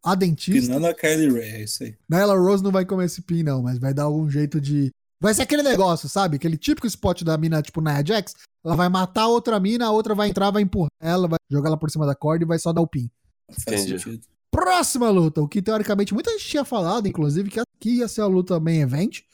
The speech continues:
Speaker 1: Eu não acredito nisso, apesar que eu achar, de eu achar que provavelmente deve ser a melhor luta da noite. Young Bucks contra Lucha Bros, Rey Fênix e Penta
Speaker 2: Ah, ah.
Speaker 1: Zero M pelo o, e, triple A World Tag Team Championship.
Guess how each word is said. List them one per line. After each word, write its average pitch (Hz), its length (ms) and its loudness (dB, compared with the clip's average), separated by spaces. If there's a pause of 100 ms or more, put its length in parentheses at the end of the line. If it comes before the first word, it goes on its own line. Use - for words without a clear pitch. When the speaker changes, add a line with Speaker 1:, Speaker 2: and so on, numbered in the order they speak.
(240)
Speaker 1:
Eu 175 100 -2
não 220 80 0
acredito 185 420 -2
nisso, 156 360 -2 (340)
apesar 151 320 0
que 190 100 -6
eu 185 40 2
achar, 180 300 -2
de 151 140 0
eu 170 60 2
achar 165 240 -2
que - 80 -8
provavelmente 214 520 -2
deve 208 160 -4
ser 202 260 -4 (100)
a 160 100 0
melhor 208 280 4
luta 202 220 2
da 202 120 4
noite. 156 420 2 (320)
Young 320 340 2
Bucks 208 400 0
contra 240 340 -2
Lucha 220 340 0
Bros, 185 420 -2 (300)
Rey 208 220 2
Fênix 208 400 -2
e 190 80 -2
Penta 185 340 0
Speaker 2:
Ah, - 20 2
ah. 156 200 0
Speaker 1:
Zero 160 260 2
M 214 260 0 (280)
pelo 311 500 2
o, 185 380 0
e, 226 160 2 (120)
triple 262 460 2
A 277 240 2 (320)
World 202 380 2
Tag 208 260 -2
Team 202 240 -4
Championship. 139 680 -4